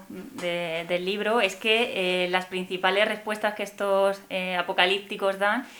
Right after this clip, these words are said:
tiene que ser acabar con ese humanismo ilustrado y proponen como una alternativa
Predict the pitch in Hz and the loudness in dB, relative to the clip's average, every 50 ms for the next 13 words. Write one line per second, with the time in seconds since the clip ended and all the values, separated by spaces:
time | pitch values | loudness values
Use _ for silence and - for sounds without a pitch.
0 | - - - - - - 214 214 220 220 220 226 240 226 208 - 175 185 196 196 | -18 -18 -20 -8 -2 2 4 6 6 6 4 4 6 6 6 8 8 8 6 6
1 | - 208 208 208 202 - 208 208 208 202 202 208 208 208 202 202 202 202 214 214 | 4 2 0 0 -2 -4 -2 -2 0 0 -2 -2 -4 -4 -4 -6 -4 0 2 4
2 | 220 226 254 - - 214 - 208 196 190 196 202 208 214 226 240 262 277 269 - | 4 4 4 2 2 -2 -2 0 0 0 2 0 0 2 4 4 4 2 2 0
3 | 196 185 190 185 180 185 190 196 202 202 208 - 202 202 202 208 202 226 226 240 | 0 0 0 0 0 0 2 2 2 2 2 0 0 2 2 2 2 0 0 2
4 | 247 269 330 | 2 2 0